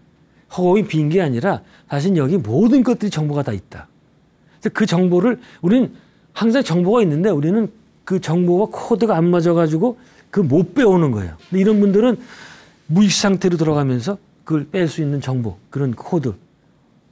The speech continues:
그 이제 주파수 맞기 때문에 언제든지 뽑아올 수 있고, 이게, 이게 가능한 거죠. 이제 그런, 그, 그런 정보를 통해서도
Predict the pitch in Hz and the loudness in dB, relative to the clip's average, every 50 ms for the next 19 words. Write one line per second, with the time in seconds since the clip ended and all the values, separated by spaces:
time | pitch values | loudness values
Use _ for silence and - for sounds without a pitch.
0 | _ _ _ - 120 107 113 107 - - 147 - - 151 135 - 156 143 123 107 | _ _ _ -10 -8 -8 -8 -6 -4 -4 -4 -2 -2 -4 -2 -2 -2 -2 -4 -4
1 | - - 117 - 127 113 117 139 123 - 147 151 170 160 156 156 156 - 202 185 | -6 -8 -8 -6 -4 -4 -4 -4 -2 -2 0 0 0 0 -2 -2 -4 -4 -2 -2
2 | 160 139 117 - - 98 - _ _ _ _ _ _ _ _ _ _ _ _ _ | -2 -2 -4 -6 -10 -14 -14 _ _ _ _ _ _ _ _ _ _ _ _ _
3 | - 147 170 170 151 147 151 156 156 123 117 127 131 120 113 110 90 82 76 71 | 0 0 2 2 2 2 0 -2 -2 -4 -6 -6 -6 -6 -6 -8 -10 -12 -16 -18
4 | - - - _ _ _ _ _ _ _ _ _ _ _ _ _ _ _ _ - | -20 -20 -20 _ _ _ _ _ _ _ _ _ _ _ _ _ _ _ _ -14
5 | 113 - - 143 147 147 131 110 - _ _ - - 131 127 113 - - 139 170 | -10 -6 -4 -4 -2 -4 -4 -6 -10 _ _ -8 -6 -6 -6 -6 -6 -4 0 0
6 | 180 185 180 165 135 - - 135 156 151 156 151 147 - - 156 139 123 117 117 | 2 2 0 -2 -4 -6 -6 -4 -4 -2 -2 -4 -4 -4 -6 -6 -6 -6 -4 -4
7 | 185 160 110 | -4 -6 -6